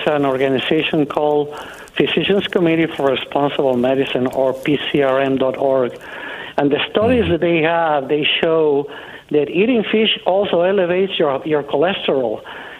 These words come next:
Speaker 1: And so the
Speaker 2: Mm-hmm.
Speaker 1: so-called benefits of the oil in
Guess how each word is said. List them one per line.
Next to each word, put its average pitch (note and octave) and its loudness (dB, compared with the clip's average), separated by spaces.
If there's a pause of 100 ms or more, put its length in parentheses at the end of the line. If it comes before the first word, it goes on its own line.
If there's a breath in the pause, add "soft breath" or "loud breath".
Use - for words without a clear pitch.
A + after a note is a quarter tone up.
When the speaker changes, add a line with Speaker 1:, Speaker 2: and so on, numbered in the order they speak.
Speaker 1:
And D3 2
so D3+ 4
the D3 -2
Speaker 2:
Mm-hmm. A2+ 0
Speaker 1:
so-called C#3+ 0
benefits E3+ 0 (100)
of C#3+ 2
the C3+ -2
oil D3 2
in C3 -4